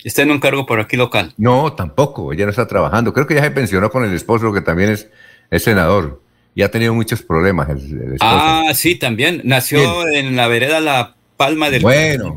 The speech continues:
Speaker 1: municipio de Site-, municipio de Barbosa.
Speaker 2: Por fin, ¿cómo
Speaker 1: Y
Speaker 2: se
Speaker 1: después
Speaker 2: llama
Speaker 1: se
Speaker 2: ella?
Speaker 1: pasaron a El
Speaker 2: ¿Cómo
Speaker 1: Páramo.
Speaker 2: se, cómo se llama ella? Título de la película, ¿cómo se llama ella?
Speaker 1: Doris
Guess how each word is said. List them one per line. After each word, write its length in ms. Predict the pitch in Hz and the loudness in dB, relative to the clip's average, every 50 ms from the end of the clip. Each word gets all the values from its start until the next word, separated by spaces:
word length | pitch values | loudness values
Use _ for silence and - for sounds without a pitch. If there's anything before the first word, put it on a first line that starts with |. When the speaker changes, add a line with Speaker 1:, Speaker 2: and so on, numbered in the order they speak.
| 73 | -8
Speaker 1:
municipio 40 | - 127 | -6 -6
de 40 | |
Site-, 520 | 123 - - 143 139 135 - 147 147 143 - - | -4 -2 -2 -4 -2 -2 -2 -2 -2 -2 -6 -4
municipio 880 | 131 135 139 131 127 117 110 - - 196 214 202 - - 180 180 170 | -2 0 0 0 0 0 -2 0 0 0 0 0 -2 0 2 2 2
de 80 | 160 147 | 2 2
Barbosa. 500 | 135 123 117 135 139 143 147 147 147 147 | 0 0 2 4 4 4 4 2 2 0
Speaker 2:
Por 220 | 147 143 135 - | 0 -2 -2 -2
fin, 340 | - 165 175 156 131 - 80 - | 0 0 0 0 0 -2 -6 -4
¿cómo 140 | - 139 147 | -2 0 2
Speaker 1:
Y 20 | 151 | 2
Speaker 2:
se 60 | - 127 123 | 2 0 0
Speaker 1:
después 100 | 143 139 | -2 0
Speaker 2:
llama 240 | 156 156 151 156 165 | 0 2 2 2 2
Speaker 1:
se 160 | 165 170 170 | 2 0 0
Speaker 2:
ella? 140 | 170 156 143 - | 0 -2 -4 -4
Speaker 1:
pasaron 460 | 156 123 120 139 135 147 151 160 156 151 | -4 -2 -2 0 -2 0 0 0 -2 -2
a 500 | 143 131 127 120 113 104 98 92 80 85 - | -2 0 0 0 0 0 -2 -6 -8 -10 -6
El 200 | - 110 110 101 | -4 -2 -2 0
Speaker 2:
¿Cómo 120 | - 143 156 | 0 2 2
Speaker 1:
Páramo. 140 | - 185 170 | 2 2 0
Speaker 2:
se, 380 | 123 160 156 151 - - - - _ - | 0 -2 -2 -4 -6 -10 -16 -20 _ -2
cómo 240 | - 131 151 160 135 | -2 0 0 0 0
se 120 | 147 143 | 0 2
llama 320 | 147 156 156 151 151 156 165 | 2 2 2 2 2 2 2
ella? 260 | 170 165 165 156 165 | 2 0 0 -2 0
Título 320 | 165 170 160 - 160 151 156 | -2 -2 -2 -2 -2 0 2
de 60 | 151 | 2
la 120 | 143 135 | 2 0
película, 460 | 131 143 151 160 151 156 165 165 143 - | 0 -2 -2 -2 -2 0 0 0 0 0
¿cómo 160 | 143 147 143 | -2 -2 -2
se 100 | 131 147 | 0 2
llama 320 | 143 143 143 147 147 151 | 2 2 2 2 0 0
ella? 220 | 156 147 156 170 202 | 0 0 -2 -4 -4
Speaker 1:
Doris 640 | - 98 92 139 139 180 190 185 180 165 - - | -4 -2 0 2 2 2 2 0 0 0 -2 -2